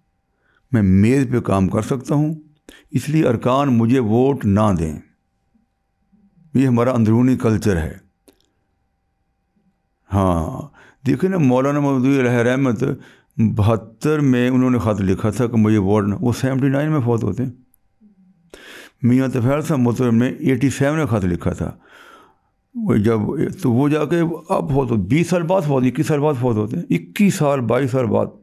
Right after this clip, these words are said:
जिंदा रहते हैं अल्हम्दुलिल्लाह, अमीर नहीं थे। और यही कल्चर जमात इस्लामी इंतखाब में भी है। अब हमारे दो नायब उमरा हैं,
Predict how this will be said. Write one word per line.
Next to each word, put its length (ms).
जिंदा 240
रहते 160
हैं 60
अल्हम्दुलिल्लाह, 400
अमीर 180
नहीं 140
थे। 160
और 120
यही 280
कल्चर 380
जमात 300
इस्लामी 300
इंतखाब 400
में 160
भी 120
है। 340
अब 120
हमारे 340
दो 200
नायब 260
उमरा 280
हैं, 320